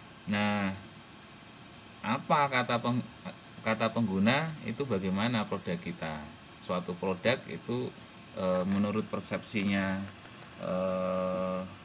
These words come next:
apa, persepsinya pelanggan itu bagaimana? Apakah dia merasa puas ketika membeli suatu produk atau tidak? Nah, kalau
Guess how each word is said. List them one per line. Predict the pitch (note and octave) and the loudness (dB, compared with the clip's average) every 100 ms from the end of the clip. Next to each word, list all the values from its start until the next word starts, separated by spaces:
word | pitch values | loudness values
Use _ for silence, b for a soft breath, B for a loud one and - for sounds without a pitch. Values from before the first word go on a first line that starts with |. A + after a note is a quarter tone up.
| - - G2+ | -18 -14 -6
apa, | G2 G2 F2 F2 - - - - | -2 0 0 0 -8 -16 -18 -14
persepsinya | - G2 F#2 F2 G2 F#2+ F2+ | -6 -2 -2 0 2 2 2
pelanggan | F#2+ F#2+ F#2 F2+ G2 | 2 2 2 4 4
itu | B2+ | 2
bagaimana? | G#2 F2 F#2+ G2+ F#2 E2+ F2+ | 0 0 0 0 0 0 -2
Apakah | G#2+ G#2+ G#2+ B2 A#2 - - - - - - - | 0 -2 2 0 0 -8 -18 -18 -18 -18 -10 4
dia | G#2+ G#2 G2+ G2 F#2+ F#2+ | 8 8 8 4 2 -2
merasa | F#2 G#2 G#2 G#2+ G2 - | -2 0 0 0 0 0
puas | G2 F2 F#2 E3+ - - - - | -2 2 2 0 -6 -10 -14 -4
ketika | G2+ F2 E2+ G2 | -4 -2 -2 0
membeli | G2+ G2 F#2 F#2+ G2+ | 2 2 2 2 0
suatu | F#2+ F#2+ F2+ F2+ F2 | 0 -2 -2 -2 -6
produk | E2+ E2+ G#2 D3 - - - - - - - - - - - - - - - - | -6 -6 -4 -4 -6 -16 -18 -18 -18 -18 -18 -18 -18 -18 -18 -18 -18 -18 -14 -8
atau | G2+ G#2+ | -2 0
tidak? | C#3 C#3 G#2+ F#2 - - - - - - - - - - - - - | -2 4 4 4 0 -16 -18 -18 -18 -16 -18 -18 -18 -18 -18 -14 2
Nah, | A2 G#2 | 4 4
kalau | A2 | 2